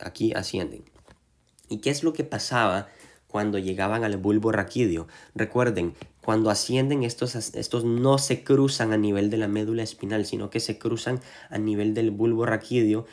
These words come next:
en la parte inferior. Y, ah, eh, recuerden que teníamos unos núcleos, que los del centro se llaman los núcleos grácil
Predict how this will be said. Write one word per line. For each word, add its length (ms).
en 120
la 140
parte 260
inferior. 680
Y, 240
ah, 180
eh, 400
recuerden 340
que 100
teníamos 440
unos 220
núcleos, 520
que 360
los 220
del 200
centro 360
se 100
llaman 240
los 140
núcleos 400
grácil 500